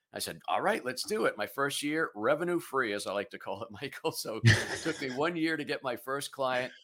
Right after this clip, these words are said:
Speaker 1: And then, uh, I grew my first business, uh, to about three hundred thousand in five years. And then I, I learned about internet marketing and started five different internet companies.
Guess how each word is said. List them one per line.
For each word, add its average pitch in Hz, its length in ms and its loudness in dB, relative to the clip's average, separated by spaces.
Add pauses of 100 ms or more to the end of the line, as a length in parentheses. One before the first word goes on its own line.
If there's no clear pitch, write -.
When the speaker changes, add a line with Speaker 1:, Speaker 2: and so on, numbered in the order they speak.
(440)
Speaker 1:
And 117 160 -4
then, 139 300 2
uh, 135 300 6
I 131 40 -4
grew 151 160 0
my 139 140 2
first 151 360 0
business, 139 520 -4 (160)
uh, 127 220 2
to 139 80 -8
about 120 220 2
three 139 140 -6
hundred 139 200 -2
thousand 123 420 2
in 110 100 -6
five 123 380 4
years. 123 300 -4
And 113 100 -4
then 127 100 0
I, 139 220 -4
I 120 120 0
learned 127 300 -4
about 123 260 4
internet 139 280 0
marketing 120 460 0
and 104 80 -8
started 110 340 2
five 123 260 6
different 123 280 -6
internet 139 280 -2
companies. 110 600 -4